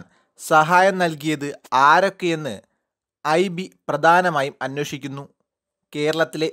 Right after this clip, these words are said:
വിമാനത്താവളങ്ങളെല്ലാം ഇന്റലിജൻസ് ബ്യൂറോയുടെ പരിധിയിലാണ്,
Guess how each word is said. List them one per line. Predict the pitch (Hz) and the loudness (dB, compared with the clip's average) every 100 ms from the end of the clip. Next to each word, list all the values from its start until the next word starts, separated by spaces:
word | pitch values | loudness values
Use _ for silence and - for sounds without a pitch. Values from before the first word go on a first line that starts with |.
| 143 | -6
വിമാനത്താവളങ്ങളെല്ലാം | 135 156 160 160 156 151 156 156 151 147 113 98 _ _ - | -2 2 2 4 2 2 0 -2 -2 0 0 -4 _ _ -10
ഇന്റലിജൻസ് | 156 175 170 165 - | -2 2 2 -2 -6
ബ്യൂറോയുടെ | 156 151 151 151 156 _ | -2 2 4 4 0 _
പരിധിയിലാണ്, | 131 131 139 151 147 143 | -2 -2 -2 2 2 0